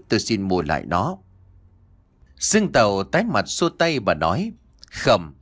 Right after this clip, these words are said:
tôi biết tiên sinh không phải là người tầm thường, xin tặng lại cho lão tiên sinh thay cho ơn cứu mạng." "Vậy thì tôi không khách khí,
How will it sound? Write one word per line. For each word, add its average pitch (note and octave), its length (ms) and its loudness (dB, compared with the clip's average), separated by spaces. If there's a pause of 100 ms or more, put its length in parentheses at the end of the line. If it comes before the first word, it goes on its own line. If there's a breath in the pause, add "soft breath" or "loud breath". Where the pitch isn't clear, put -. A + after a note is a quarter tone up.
(180)
tôi C3 100 4
biết A#2+ 260 0
tiên A2 180 0
sinh F#2+ 300 -2
không G#2 200 -2
phải F2+ 140 2
là E2+ 100 0
người E2 220 -4
tầm D2+ 300 -2
thường, D2 300 0 (300 loud breath)
xin C#3+ 260 0
tặng G2 240 0
lại F#2 260 0
cho A2 180 -4
lão G2+ 160 4
tiên G#2 260 -2
sinh F#2+ 320 -2
thay F#2 200 0
cho F#2 120 -2
ơn D#2+ 220 -6
cứu A#2+ 160 -2
mạng." E2 280 -2 (880 loud breath)
"Vậy A#2+ 180 2
thì G#2+ 180 0
tôi G#2+ 160 -2
không G2+ 180 -2
khách C3 200 -4
khí, A#2 360 0